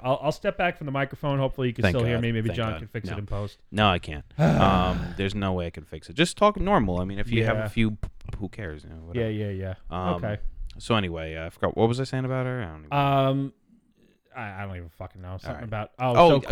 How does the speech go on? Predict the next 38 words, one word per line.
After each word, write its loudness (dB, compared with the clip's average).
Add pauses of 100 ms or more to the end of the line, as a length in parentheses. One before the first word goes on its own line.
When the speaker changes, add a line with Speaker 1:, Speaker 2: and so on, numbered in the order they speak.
Speaker 2:
so 12
Speaker 1:
Cuomo 6
Speaker 2:
there's 8
no 8
way. 4
He's -6
definitely 2
coming 0
back. -4 (540)
He's -8
d-, -20
abs-, -4
a -2
one -2
hundred -4
percent -2
he's -4
coming -6
back, -12
dude. -18 (220)
Speaker 1:
He's -18 (260)
gonna 0
be -4
raised -2
from -10
the -8
dead. -4 (680)
Speaker 2:
Yeah, -12
I -2
mean, 2
h-, -6 (320)
th-, -10
this -4
will -4
be -2
forgotten -2
about. -2
Speaker 1:
<sighs> -6